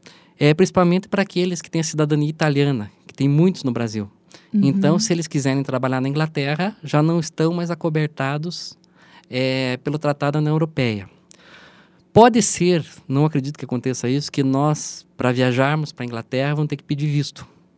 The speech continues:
Speaker 1: Porque o Brasil tem um tratado com a União Europeia que a gente não depende de visto pra qualquer país da Europa,
Speaker 2: Uhum.
Speaker 1: né? Então, essa seria uma das consequências. E o Brasil? O Brasil, ele quase não tem tratados com a Inglaterra. Inclusive, não tem tratado de extradição. Teve aquele caso famoso do Ronald Biggs, né?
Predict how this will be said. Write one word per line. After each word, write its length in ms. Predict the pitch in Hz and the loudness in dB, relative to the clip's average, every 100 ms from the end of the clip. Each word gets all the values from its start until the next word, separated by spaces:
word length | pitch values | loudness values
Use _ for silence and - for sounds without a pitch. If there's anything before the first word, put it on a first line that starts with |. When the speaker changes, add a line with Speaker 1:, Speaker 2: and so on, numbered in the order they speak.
| _ _ - | _ _ -6
Speaker 1:
Porque 260 | 120 131 | -2 0
o 60 | 123 | 0
Brasil 320 | 131 123 139 | 0 -4 -4
tem 140 | 165 | -4
um 20 | 160 | -6
tratado 400 | 135 - 139 147 | -6 -6 -6 -4
com 140 | 156 | -4
a 20 | |
União 140 | 175 185 | -2 -2
Europeia 440 | 147 - 139 151 | -4 -4 -2 -2
que 120 | 160 | -2
a 20 | |
gente 140 | 147 156 | -2 -2
não 100 | 151 | -2
depende 420 | 143 - 143 147 | -6 -6 -4 -4
de 60 | 135 | -4
visto 300 | 147 156 - | -6 -8 -8
pra 260 | 127 139 - _ _ _ - | -6 -6 -10 _ _ _ 0
qualquer 380 | 147 139 147 | 2 2 -2
país 460 | 143 156 151 147 147 _ _ | -2 -2 -2 -2 -6 _ _
da 280 | 160 127 135 | -16 -6 2
Europa, 500 | 160 147 127 - 104 - _ _ | 4 4 2 -2 -10 -12 _ _
Speaker 2:
Uhum. 140 | 226 190 | -2 0
Speaker 1:
né? 300 | 202 196 233 277 - - - - _ 151 | 0 2 0 -2 -14 -20 -20 -20 _ -2
Então, 420 | 147 160 170 180 | 0 2 2 4
essa 320 | 165 165 160 | 2 0 -2
seria 260 | - 165 170 | -2 0 0
uma 120 | 165 | 0
das 140 | 160 | -2
consequências. 800 | 175 156 175 147 127 - 120 127 | -2 -2 -2 0 0 -2 -8 2
E 40 | 175 | 4
o 40 | |
Brasil? 500 | 190 190 156 170 120 - _ - - _ | 6 4 2 0 -2 -6 _ -20 -20 _
O 60 | 151 | 0
Brasil, 300 | 160 156 185 | 2 4 4
ele 120 | 202 | 2
quase 360 | - 185 202 202 | 4 6 6 4
não 140 | 208 | 2
tem 180 | 208 202 | 2 0
tratados 480 | 190 156 143 143 - | 0 0 2 0 0
com 80 | |
a 40 | 143 | -2
Inglaterra. 460 | 139 139 127 120 | -2 -2 -2 -2
Inclusive, 320 | 127 147 139 175 | 0 0 2 0
não 100 | 175 | 0
tem 120 | 170 | -2
tratado 320 | 180 165 160 | -2 -2 -2
de 60 | 156 | -2
extradição. 580 | 165 160 - 143 143 | -4 -4 -2 0 0
Teve 220 | 135 123 120 | 0 -4 -4
aquele 180 | 117 | -8
caso 300 | - 131 131 | -4 -2 -2
famoso 460 | 127 123 123 135 117 | -2 -2 0 0 -2
do 100 | 113 | -2
Ronald 300 | 120 127 110 | -2 -4 -6
Biggs, 400 | 113 139 135 104 | -6 -6 -6 -6
né? 120 | 113 | -8